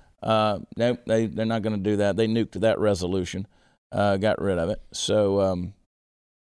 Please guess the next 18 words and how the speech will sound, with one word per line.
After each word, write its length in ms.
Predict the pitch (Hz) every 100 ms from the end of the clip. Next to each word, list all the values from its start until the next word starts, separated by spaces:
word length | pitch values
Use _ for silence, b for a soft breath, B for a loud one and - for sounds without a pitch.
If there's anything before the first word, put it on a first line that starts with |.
| _ _ _ _ _ _ - -
two 240 | - 165 147
Minnesota 540 | 120 135 117 135 120
National 360 | 113 117 - 101
Guardsmen 460 | 113 113 104 104
were 160 | 98 95
injured 400 | 120 123 104 107 -
hours 380 | 110 113 101 92
later 380 | 117 117 101 b b b b
in 100 | 104
a 40 |
drive-by 420 | 92 110 110 101
shooting 380 | 92 - 127 113
as 100 | 95
the 60 | 80
Twin 220 | - 110
Cities 280 | - 104 92
remains 320 | 95 101 98
on 140 | 98